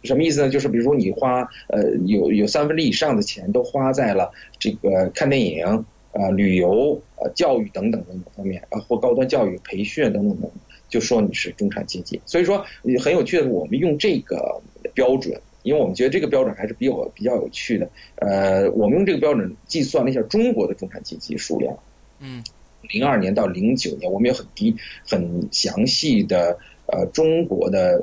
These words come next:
Speaker 1: 呃，人口的收入的调查的数据，从零二年到零九年，可能这个数据很不幸只能到零九年。那么我们会发现，从零二年到零九年，这个中产阶级家庭的数量，啊，从百分之十二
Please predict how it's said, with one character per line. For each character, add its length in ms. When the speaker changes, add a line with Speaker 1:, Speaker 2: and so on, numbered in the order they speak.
Speaker 1:
呃， 640
人 200
口 320
的 280
收 220
入 200
的 120
调 200
查 200
的 60
数 160
据， 140
从 220
零 140
二 80
年 100
到 120
零 180
九 120
年， 160
可 100
能 80
这 80
个 60
数 140
据 240
很 120
不 60
幸 160
只 100
能 100
到 120
零 160
九 140
年。 200
那 120
么 200
我 120
们 120
会 100
发 160
现， 140
从 180
零 180
二 120
年 120
到 100
零 220
九 140
年， 100
这 160
个 160
中 320
产 280
阶 120
级 120
家 320
庭 160
的 80
数 260
量， 260
啊， 180
从 340
百 120
分 100
之 80
十 260
二 380